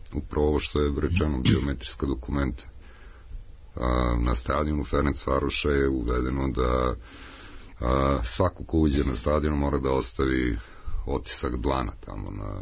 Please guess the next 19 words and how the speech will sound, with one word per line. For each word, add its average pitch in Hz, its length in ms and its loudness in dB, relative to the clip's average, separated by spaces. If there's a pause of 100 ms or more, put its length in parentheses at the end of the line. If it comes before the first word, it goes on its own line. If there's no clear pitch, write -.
na 58 160 -4
tom 58 340 0
softveru 58 460 -4
koji 58 240 -4
imaju 58 280 -2
na 57 80 0
ulazima 58 480 -2 (140)
u 57 140 -2
stadion. 57 400 -4 (280)
Onda 65 180 -2
su - 200 -6
navijači 60 500 -2
počeli 62 400 -6
to 65 140 -2
da 57 100 -2
bojkotuju 85 760 0
jer 85 220 4 (320)
ne 78 200 2
žele, 78 400 4